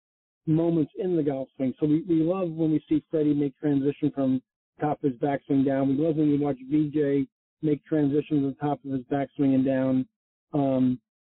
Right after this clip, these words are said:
and we, we see Bryson hit the golf ball offline sometimes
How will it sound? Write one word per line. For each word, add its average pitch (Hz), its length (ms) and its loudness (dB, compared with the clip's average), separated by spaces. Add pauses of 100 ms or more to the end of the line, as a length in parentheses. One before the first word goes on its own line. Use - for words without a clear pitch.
(340)
and 160 240 2
we, 156 120 2
we 175 220 -2
see 190 120 -4
Bryson 165 580 -2
hit 160 220 -4
the 151 60 -4
golf 151 280 -2
ball 143 240 -2
offline 170 420 -2
sometimes 135 640 -2